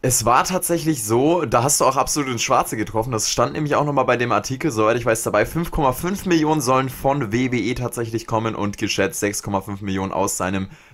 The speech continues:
U-F-C-Fight, also wohl eine Zusammensetzung, die man hier so ein bisschen reingebracht hat. Bei U F C zweihundert, zweitausendsechzehn, Brock Lesnar gegen Mark Hunt im Oktagon gestanden, der Doping-Skandal und so weiter,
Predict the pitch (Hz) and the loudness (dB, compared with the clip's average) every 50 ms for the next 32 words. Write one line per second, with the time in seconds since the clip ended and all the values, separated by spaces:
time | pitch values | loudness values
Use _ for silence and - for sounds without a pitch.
0 | - - 104 117 139 - - 107 104 - - - - 117 139 160 190 - - - | -10 -6 -2 0 2 2 2 2 2 0 -2 -4 -4 -4 -4 -4 -4 -6 -6 -4
1 | - 92 82 82 92 113 117 - - - 98 98 98 98 95 101 101 101 101 101 | -2 -2 0 2 2 2 0 0 -2 0 2 2 2 2 2 2 2 4 4 4
2 | 101 101 - - - - - _ - 98 87 101 101 104 104 104 104 104 104 101 | 4 2 0 -6 -14 -20 -20 _ -16 -4 -2 2 4 6 6 6 6 6 4 2
3 | - - - - - _ _ 98 101 101 101 101 101 101 98 95 - 104 98 104 | 0 -6 -20 -20 -20 _ _ 0 2 2 4 4 2 2 0 0 -2 0 2 2
4 | 104 110 123 110 101 98 - - - 101 92 92 92 92 92 92 92 92 90 90 | 2 2 2 0 0 0 0 -2 -6 -6 -6 -4 -4 -4 -4 -2 -4 -4 -4 -6
5 | 92 87 92 92 - - - 92 87 90 87 85 - - 92 92 98 101 98 92 | -6 -6 -6 -6 -4 -4 -4 -4 -4 -4 -6 -6 -4 0 0 0 2 0 0 0
6 | 98 101 98 98 - - 107 104 104 104 - - - - 104 101 101 104 113 113 | 2 0 0 0 -2 0 0 2 2 0 -2 -8 -2 0 2 2 4 4 2 2
7 | 113 117 - - 113 101 - - 107 104 104 110 117 123 127 127 127 123 - - | 2 0 -2 -4 -4 -4 0 2 4 4 4 4 2 2 4 4 4 2 0 -6
8 | - _ _ _ _ - - 123 117 117 117 117 110 107 110 95 101 107 107 - | -18 _ _ _ _ -2 2 2 2 4 4 0 0 0 0 0 2 2 2 0
9 | - - 120 117 113 - - 98 98 107 104 104 120 107 104 104 101 107 107 104 | -2 -2 -2 -2 -2 -2 -2 0 2 2 2 2 2 2 2 2 2 0 0 0
10 | 101 101 104 98 101 95 95 92 95 - 104 101 98 104 98 - - 92 95 92 | 0 0 -2 -2 0 2 2 2 0 0 0 0 0 0 -2 -4 -2 -2 -2 -2
11 | 90 - - 110 131 - - - 139 127 117 120 123 127 123 117 117 - - 117 | -4 -2 0 -2 -2 0 0 0 0 2 2 2 2 2 0 -2 0 2 2 2
12 | 117 113 101 117 107 104 101 92 120 117 123 127 127 139 131 127 123 - - - | 2 2 2 2 2 2 4 4 4 4 4 4 4 2 2 2 0 -4 -2 0
13 | 110 104 104 104 101 101 104 107 107 104 104 101 - 98 95 95 95 101 101 107 | 0 2 2 4 4 4 4 4 2 0 -2 -4 -4 0 2 2 4 2 2 2
14 | 107 101 98 | 0 0 0